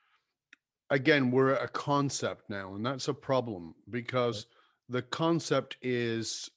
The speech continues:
Speaker 1: um, is respect.
Speaker 2: Mm-hmm.
Speaker 1: Okay. You gotta have respect. Pfft. All right. How?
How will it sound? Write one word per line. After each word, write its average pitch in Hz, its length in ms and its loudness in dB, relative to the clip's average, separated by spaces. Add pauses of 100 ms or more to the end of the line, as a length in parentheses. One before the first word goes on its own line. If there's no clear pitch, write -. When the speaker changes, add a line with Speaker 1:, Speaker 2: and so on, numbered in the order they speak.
Speaker 1:
um, 104 680 -2 (2250)
is 131 180 0
respect. - 500 -6 (360)
Speaker 2:
Mm-hmm. 147 320 0 (140)
Speaker 1:
Okay. 147 360 2 (880)
You 139 80 -4
gotta 175 160 8
have 151 120 6
respect. 120 440 -2 (300)
Pfft. - 220 -8 (260)
All 202 140 12
right. 208 300 8 (1300)
How? 165 480 2